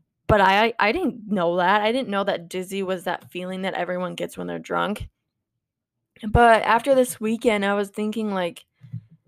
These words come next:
I was talking to my husband while we were at the wedding, and after I had <laughs> two shots of Yeg Bomb back to back, I was, like, telling him, I'm like, "I'm kinda buzzy, I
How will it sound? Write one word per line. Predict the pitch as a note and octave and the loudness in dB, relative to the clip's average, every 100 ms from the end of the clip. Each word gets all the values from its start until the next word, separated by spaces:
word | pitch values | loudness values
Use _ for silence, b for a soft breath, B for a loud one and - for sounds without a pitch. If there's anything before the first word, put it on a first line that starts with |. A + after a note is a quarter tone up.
| _ - | _ 0
I | A#3+ | 2
was | B3 | 4
talking | A#3+ A#3+ | 10 10
to | A#3+ | 10
my | A3 | 8
husband | A3 G3 G#3 G3+ | 6 4 2 2
while | F#3 F#3+ G3 | 6 6 6
we | G3 F#3+ | 4 0
were | F#3+ - | 0 -2
at | - - | -4 -4
the | G3 | -2
wedding, | G3+ F2+ F#2 G3+ | 0 2 0 -4
and | F#3+ | -2
after | F#3 F#3+ G3+ F#3+ | 0 0 0 2
I | F#3 | 2
had | F#3+ F3 - | 0 -4 -10
<laughs> | _ | _
two | - - G#3+ | 6 6 6
shots | - G3+ G#3 - | 0 2 2 -2
of | F#3 | 0
Yeg | F#3 F#3 | 0 0
Bomb | F#3+ F3+ F3+ | 0 -2 -2
back | F3+ F#3 F#3 | -2 -2 -4
to | F#3+ | 0
back, | F3+ F3 G3 - _ _ _ _ _ _ _ _ | 2 2 0 -8 _ _ _ _ _ _ _ _
I | A#3+ | -2
was, | A#3+ | 4
like, | A#3 A3+ B3+ _ _ _ | 4 4 -2 _ _ _
telling | - G3+ G#3 | 0 4 4
him, | G3 | 4
I'm | F#3+ | 2
like, | F#3+ F#3 | 0 0
"I'm | B3+ | -2
kinda | - D4 A3+ | 2 2 2
buzzy, | G3 F3+ F#3 G#3+ F#3 F3+ | 4 4 6 4 2 2
I | F3+ | 0